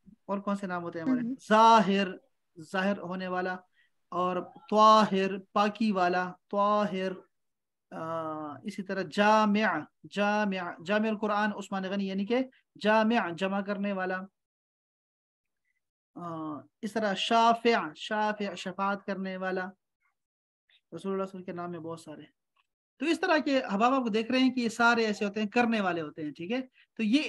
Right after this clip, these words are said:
Speaker 1: एक करने वाला जो बहुत ज्यादा आम है ना, वो मैंने आपको बताया है कि करने वाला पहला जो होता है वो इस वजन पर आता है, ठीक है, इस तरह की उसकी shape होती है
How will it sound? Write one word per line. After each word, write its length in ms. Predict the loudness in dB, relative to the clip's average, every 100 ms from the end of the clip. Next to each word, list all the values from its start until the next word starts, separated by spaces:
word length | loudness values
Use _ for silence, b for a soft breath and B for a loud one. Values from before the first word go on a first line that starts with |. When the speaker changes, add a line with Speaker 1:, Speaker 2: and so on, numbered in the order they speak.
| 0
Speaker 1:
एक 160 | 0 0
करने 220 | 0 2
वाला 180 | 2 0
जो 120 | 0
बहुत 340 | 0 2 2 0
ज्यादा 220 | 0 0
आम 320 | 0 2 2
है 80 | 2
ना, 100 | 2
वो 140 | 2
मैंने 160 | 0 -2
आपको 200 | -6 -10
बताया 320 | -8 -6 -6
है 100 | -6
कि 100 | -12
करने 300 | -6 -4 -4
वाला 240 | -4 -6
पहला 340 | -6 _ -6 -4
जो 100 | -4
होता 140 | -6
है 60 | -6
वो 100 | -6
इस 220 | -6 -6
वजन 240 | -4 -2 -2
पर 160 | -4
आता 260 | -8 -10 -14
है, 100 | -16
ठीक 180 | -14 -10
है, 60 |
इस 160 | -10 -8
तरह 140 | -8
की 140 | -6 -8
उसकी 200 | -8 -12
shape 340 | -10 -12 -12
होती 240 | -16 -16
है 100 | -16